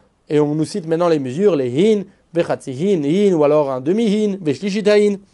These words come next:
ou le tiers de hin, c'était les mesures qui étaient utilisées, vervit hin, le quart du hin, velog, ou alors un log, vechatzi log, et un demi log,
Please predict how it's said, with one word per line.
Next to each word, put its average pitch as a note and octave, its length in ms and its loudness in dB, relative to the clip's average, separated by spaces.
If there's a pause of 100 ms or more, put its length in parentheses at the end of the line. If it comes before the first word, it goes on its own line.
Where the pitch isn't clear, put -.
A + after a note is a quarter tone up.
(540)
ou D#3 80 -6
le D3 60 2
tiers F#3+ 220 0
de F#3 80 2
hin, G3 200 0
c'était D#3+ 200 -2
les G3 80 0
mesures F#3+ 260 0
qui - 80 -8
étaient E3 140 -4
utilisées, D3+ 520 0 (320)
vervit D3 340 -2
hin, G3 320 4 (760)
le C#3 160 0
quart G3+ 260 2
du F#3 120 -2
hin, G3 180 0
velog, E3+ 560 2
ou D3 100 -4
alors C3+ 220 0
un E3+ 80 0
log, G3+ 260 2
vechatzi C#3+ 380 -8
log, G3 220 0
et D3+ 60 -4
un C#3 100 -4
demi D3+ 260 -4
log, G#3 220 2